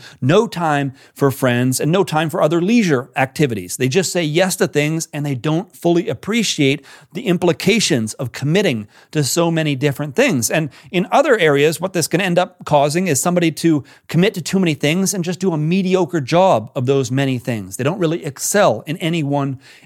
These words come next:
area. So it's very important to recognize this concept of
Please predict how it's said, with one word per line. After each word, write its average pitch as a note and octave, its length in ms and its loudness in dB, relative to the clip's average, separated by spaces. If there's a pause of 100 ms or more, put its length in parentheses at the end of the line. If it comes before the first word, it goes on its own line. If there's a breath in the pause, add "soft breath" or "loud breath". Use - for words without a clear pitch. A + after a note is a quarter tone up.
area. A3+ 420 4
So G3+ 160 2
it's E3+ 120 -4
very B3+ 300 2
important B3 360 2
to D#3+ 40 2
recognize D3 720 0 (600)
this G3 260 2
concept G#3+ 760 -2 (260 loud breath)
of D3 180 2